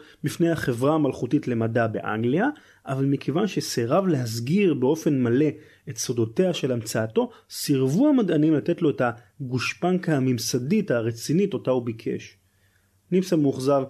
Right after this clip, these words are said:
חזר לצרפת, אבל הגורל עשוי לפעמים לתעתע בנו,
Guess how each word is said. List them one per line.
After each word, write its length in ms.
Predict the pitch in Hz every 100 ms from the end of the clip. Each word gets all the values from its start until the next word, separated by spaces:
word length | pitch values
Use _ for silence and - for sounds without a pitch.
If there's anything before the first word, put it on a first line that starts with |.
| - -
חזר 420 | - 120 127 120
לצרפת, 580 | 113 110 107 - 220 214
אבל 240 | 151 143 139
הגורל 680 | 135 131 139 147 190 185 180 - _
עשוי 320 | 160 - - 202
לפעמים 360 | 190 147 151
לתעתע 600 | 135 - 117 110 - 185
בנו, 340 | 165 170 160